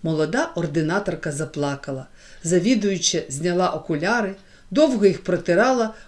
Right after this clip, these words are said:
бурмочучи собі під ніс. Якщо вона протирає окуляри, значить, нервує.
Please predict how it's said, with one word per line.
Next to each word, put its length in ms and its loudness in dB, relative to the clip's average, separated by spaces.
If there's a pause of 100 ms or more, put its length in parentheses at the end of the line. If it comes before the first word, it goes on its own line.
бурмочучи 840 6
собі 320 0
під 260 -6
ніс. 360 -4 (500)
Якщо 440 0
вона 240 -2
протирає 520 -2
окуляри, 520 0
значить, 400 -4
нервує. 540 0